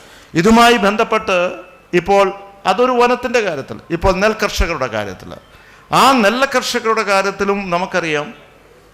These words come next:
അവിടെ ഇപ്പോൾ ഇരുപത്തെട്ട് രൂപ ഇരുപത് പൈസയാണ് കൊടുക്കുന്നത് സംഭരിക്കുമ്പോൾ. അത് ഒരിക്കലും ആദായകരമല്ല. പക്ഷെ നമ്മൾ പറയുന്നു അത് നാപ്പ്-, വെറും നാൽപത് രൂപയാക്കുക, ഒരു കിലോയ്ക്ക് നാൽപത് രൂപ ആക്കാനല്ല പറയുന്നത്, അതിന് കൊടുക്കുന്നത് എങ്-,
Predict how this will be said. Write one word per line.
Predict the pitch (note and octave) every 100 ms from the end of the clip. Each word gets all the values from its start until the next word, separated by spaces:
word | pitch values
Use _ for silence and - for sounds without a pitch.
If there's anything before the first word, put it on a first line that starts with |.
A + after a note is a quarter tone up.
| _ _ -
അവിടെ | B2 D3 F#3+ E3 G#2 -
ഇപ്പോൾ | D3+ F3
ഇരുപത്തെട്ട് | D#3 F3 F#3 - F3+ D#3+
രൂപ | D#3+ D#3
ഇരുപത് | C#3+ D#3 F3
പൈസയാണ് | D#3+ D3+ C3 D3 B2+ B2+
കൊടുക്കുന്നത് | A2 A#2 A2 G#2+ G#2+
സംഭരിക്കുമ്പോൾ. | - G#2+ G#2 F#2 D#2 E2+ D2 - _ - - - _ -
അത് | D#3+ F3+
ഒരിക്കലും | G3+ G#3 A3+ A3+ A3
ആദായകരമല്ല. | G3+ G3+ G#3 G#3 A3 G#3 G3 F#3+ E3+ - - _ _ _ _ _
പക്ഷെ | A2+ D3+
നമ്മൾ | D#3+ E3 G3
പറയുന്നു | F#3 F3+ F#3 G3 F3+
അത് | F3
നാപ്പ്-, | D3+ F3+ - B2
വെറും | D3+ G3 C4
നാൽപത് | G#3 E3+ F3+ G#3+ G#3+
രൂപയാക്കുക, | A3 G#3+ G3+ F#3+ F#3+ G3 G#3 G3+ F#3
ഒരു | F#3+
കിലോയ്ക്ക് | F3 F#3+ G3 F3+
നാൽപത് | E3+ F3+ F#3+
രൂപ | F#3+
ആക്കാനല്ല | F3+ F3 G3 F#3+ F#3
പറയുന്നത്, | F3+ F3 E3 C3+
അതിന് | - C#3+ F3 G#3 A3+
കൊടുക്കുന്നത് | F3 E3+ F3 - A#3 B3 B3+
എങ്-, | B3 A#3+